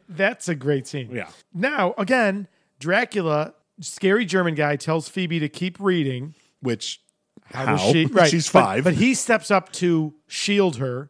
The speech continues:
Speaker 2: Mm-hmm.
Speaker 1: Great moment. Dracula fires a fucking laser beam from his hand. Where the fuck? Wh-, what?
Speaker 2: Cocaine.
Speaker 1: <laughs> Okay. All right. Well, I'll accept that.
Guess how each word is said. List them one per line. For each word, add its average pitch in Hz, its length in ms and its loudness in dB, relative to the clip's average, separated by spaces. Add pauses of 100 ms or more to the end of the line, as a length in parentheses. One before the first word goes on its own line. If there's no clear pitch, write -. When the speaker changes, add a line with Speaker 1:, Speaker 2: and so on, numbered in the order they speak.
(100)
Speaker 2:
Mm-hmm. 131 300 -2
Speaker 1:
Great 165 340 4
moment. 160 380 0 (320)
Dracula 180 800 2 (300)
fires 262 480 -6
a 196 120 0
fucking 214 560 -4
laser 190 320 0
beam 170 280 -2
from 160 200 -6
his 143 140 -6
hand. 135 360 -8 (140)
Where 170 420 2
the 247 120 -4
fuck? 202 380 -6
Wh-, 240 220 -12 (540)
what? 131 680 -4 (460)
Speaker 2:
Cocaine. 101 420 -4 (440)
Speaker 1:
<laughs> 247 60 -2 (720)
Okay. 180 460 2
All 202 100 2
right. 180 240 2
Well, 175 120 2
I'll 165 120 4
accept 160 300 -6
that. 147 260 -8